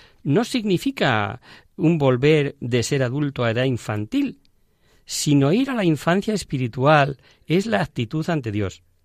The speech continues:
no como un hombre superior, consolidado en la autonomía, maduro, sino como un hombre pobre, necesitado de ayuda, que se ha puesto bajo el amparo y la dirección de Dios.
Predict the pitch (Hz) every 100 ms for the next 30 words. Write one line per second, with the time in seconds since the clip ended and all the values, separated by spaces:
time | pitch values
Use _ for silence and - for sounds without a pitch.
0 | _ - 131 190 104 95 104 113 120 170
1 | 208 226 254 _ _ _ - 95 - 95
2 | 95 131 170 226 - 104 95 - 92 104
3 | 156 180 196 - - 107 98 101 165 180
4 | 226 _ _ _ _ _ _ _ _ -
5 | - 110 104 110 107 135 156 160 123 -
6 | 175 196 160 160 190 _ _ - 127 123
7 | 120 117 139 160 196 214 208 202 226 _
8 | - - - 165 - 220 247 156 180 -
9 | 151 117 101 101 107 107 139 156 160 143
10 | 110 98 139 127 92 101 -